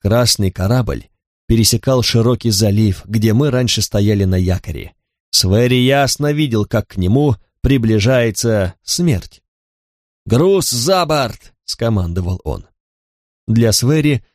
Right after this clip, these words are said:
то было нелегким решением, но лишиться груза уж всяко лучше, чем погибнуть. Поэтому мы выбросили все слитки за борт.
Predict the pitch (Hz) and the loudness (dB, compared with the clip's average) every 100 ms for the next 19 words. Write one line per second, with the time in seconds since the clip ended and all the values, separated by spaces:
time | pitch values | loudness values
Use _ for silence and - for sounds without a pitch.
0 | _ _ _ _ 123 120 120 117 113 107 | _ _ _ _ 0 2 2 2 2 2
1 | 104 - 98 90 87 87 73 58 - 87 | 0 -2 -4 -2 -4 -4 -8 -14 -16 -2
2 | 117 180 165 131 160 - 123 110 156 123 | 0 2 0 0 -2 -2 -2 0 0 2
3 | 117 107 - - 156 139 113 110 120 - | 0 0 -2 -2 0 0 0 0 0 -2
4 | 95 104 95 110 98 104 87 80 - _ | -2 0 0 -2 -2 -2 -4 -12 -14 _
5 | _ _ _ - 73 104 147 170 180 151 | _ _ _ -6 0 0 2 0 0 0
6 | _ _ _ _ 113 165 135 170 156 147 | _ _ _ _ 0 2 2 2 2 0
7 | 143 135 - 151 170 - 123 131 - 131 | 0 0 0 0 0 0 0 -2 0 0
8 | 120 - 104 98 73 55 - - | 0 -2 -2 -2 -4 -6 -12 -14